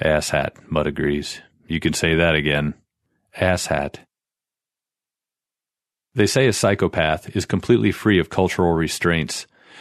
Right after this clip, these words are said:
They say that such a person is not held back by any desires of guilt or shame. How other people think and feel are of no consequence. They call this sort of person crazy. I call this sort of person a father.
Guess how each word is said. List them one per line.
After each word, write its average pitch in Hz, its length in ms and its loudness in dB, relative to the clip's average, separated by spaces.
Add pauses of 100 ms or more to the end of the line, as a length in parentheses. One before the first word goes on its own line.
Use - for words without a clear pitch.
(120)
They 90 120 0
say 110 240 2
that 98 140 2
such - 220 0
a - 60 -4
person 98 380 0
is 80 140 -2
not 82 200 0
held 82 240 0
back 85 300 0
by 78 120 0
any 85 220 0
desires 82 480 0
of 76 160 -8
guilt 80 260 0
or 71 120 -4
shame. 78 480 -2 (480)
How 117 180 2
other 98 240 2
people 78 320 -2
think 76 420 -4
and 80 160 -6
feel 82 360 2
are 78 180 2
of 76 140 -2
no 82 160 2
consequence. - 760 -4 (500)
They 98 120 -2
call 98 200 2
this 92 180 2
sort 90 200 0
of 80 120 -4
person 78 420 -2
crazy. 82 720 -2 (520)
I - 100 -2
call 82 200 0
this 80 180 -2
sort 73 220 -2
of 73 100 -10
person 71 440 -6 (160)
a - 100 -6
father. 76 540 -4